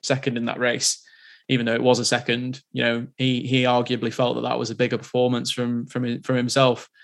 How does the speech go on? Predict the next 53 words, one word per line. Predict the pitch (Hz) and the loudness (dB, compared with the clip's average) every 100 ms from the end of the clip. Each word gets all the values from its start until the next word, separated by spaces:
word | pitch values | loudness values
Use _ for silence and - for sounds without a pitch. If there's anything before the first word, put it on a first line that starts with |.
| - - _ _ _ | -20 -20 _ _ _
And | 127 | -4
I | 120 | 0
think | 135 127 | 0 2
we're, | 123 123 | 2 2
we're | 131 | 0
just | 135 135 | 0 4
seeing, | 143 135 131 127 117 _ _ _ _ | 6 6 6 2 -2 _ _ _ _
you | 131 | -2
know, | 127 120 | 0 2
a | |
different | 117 135 131 127 | 0 -2 -2 -2
Marcus | 120 117 | -2 0
Ericsson | 127 123 - 120 | 0 0 0 -4
at | |
the | 120 | -2
moment, | 120 117 120 | -2 -2 -2
one | 123 123 | 0 0
that | 123 120 | 0 -2
is, | 120 - - | -4 -6 -8
you | - 120 | -4 -2
know, | |
acknowledging, | 120 127 120 113 120 113 110 - | 0 -2 -2 0 -2 -2 -6 -10
as | 110 | -6
I've | 117 | -4
said, | - 117 120 | -2 -2 -2
you | |
know, | 120 120 | -4 -4
how | 120 120 127 123 | -2 -2 -2 -4
highly | 123 120 117 117 | -4 -2 -2 -2
he | 117 117 | -2 0
is | 113 - - _ _ _ _ _ _ _ | -2 -4 -12 _ _ _ _ _ _ _
drive, | - 120 123 | 0 2 2
how, | 135 127 127 123 | 0 4 4 4
how | 135 | 4
well | 127 123 | 6 6
he's | 120 | 4
driving | 117 123 117 | 2 2 2
at | 120 | -2
the | 120 | 0
moment, | 117 113 113 107 | 0 0 -2 -4
and | 117 117 110 - | -4 -4 -6 -6
the, | 123 117 127 | -4 -2 -4
the | 120 | -8
performances | - 120 117 120 123 117 110 | -8 -6 -6 -6 -6 -6 -6
he's, | 117 113 - - - | -8 -8 -10 -12 -10
he's | 117 - | -10 -6
kind | 123 117 | -4 -4
of | 110 - _ _ | -6 -10 _ _
capable | 123 117 117 | -6 -6 -4
of | 113 - | -6 -4
putting | 127 120 | -4 -2
in. | 117 - - - - - _ | -4 -8 -20 -20 -20 -20 _
He's | - 127 120 - | -2 0 0 -4